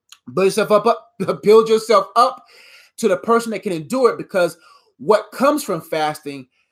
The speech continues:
the devil's always gonna fight you on, because it's gonna make you a, a greater asset to God and much more of a weapon against him. Good question, though.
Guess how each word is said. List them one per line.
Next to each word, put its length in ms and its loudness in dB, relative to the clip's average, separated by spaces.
the 120 -8
devil's 360 2
always 300 2
gonna 160 -4
fight 380 -2
you 80 -2
on, 140 -6
because 480 -4
it's 100 -4
gonna 160 0
make 220 -4
you 120 -2
a, 340 -6
a 60 -4
greater 320 -2
asset 300 -6
to 60 -14
God 380 0
and 120 -4
much 280 -2
more 240 2
of 60 -4
a 60 0
weapon 380 -2
against 360 -8
him. 200 -12
Good 160 -2
question, 380 0
though. 200 -14